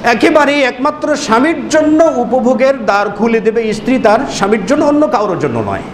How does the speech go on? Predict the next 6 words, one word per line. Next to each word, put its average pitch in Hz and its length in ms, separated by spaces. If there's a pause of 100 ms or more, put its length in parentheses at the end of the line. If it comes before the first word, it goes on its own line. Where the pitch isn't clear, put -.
(1300)
এই 254 140
মর্মে 240 300
নবী 202 180
সাল্লাল্লাহু 220 600
আলাইহি 202 320
ওয়াসাল্লাম 208 420